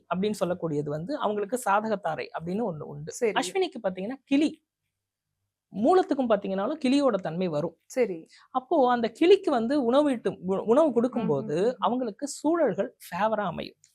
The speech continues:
Speaker 2: ஓ.
Speaker 1: அப்போ அந்த பூங்காக்களுக்கு போகும்போது அவங்கள வந்து அந்த விதைகள், தானியங்கள் அதை கொடுக்குற மாதிரியான சில காட்சிகள்லாம், புகைப்படங்கள்லாம் வெளிவந்திருக்கும்.
Speaker 2: பார்ப்போம். ம்.
Speaker 1: இதெல்லாம் பாத்தீங்கன்னா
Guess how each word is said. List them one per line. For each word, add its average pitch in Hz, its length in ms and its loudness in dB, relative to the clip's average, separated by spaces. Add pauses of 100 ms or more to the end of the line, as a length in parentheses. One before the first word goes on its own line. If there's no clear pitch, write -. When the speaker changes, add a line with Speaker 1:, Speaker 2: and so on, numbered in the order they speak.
(280)
Speaker 2:
ஓ. 196 80 -6 (260)
Speaker 1:
அப்போ 269 280 2
அந்த 240 220 4
பூங்காக்களுக்கு 269 640 2
போகும்போது 180 460 -2 (240)
அவங்கள 208 280 2
வந்து 202 280 0
அந்த 185 220 2 (400)
விதைகள், 202 540 4
தானியங்கள் 185 640 -2
அதை 208 180 0
கொடுக்குற 247 340 0
மாதிரியான 196 420 -2
சில 185 220 -4
காட்சிகள்லாம், 208 640 -2
புகைப்படங்கள்லாம் 202 640 -2
வெளிவந்திருக்கும். 156 540 -8
Speaker 2:
பார்ப்போம். 175 200 -20
ம். - 20 -16
Speaker 1:
இதெல்லாம் 220 380 0
பாத்தீங்கன்னா 190 380 -6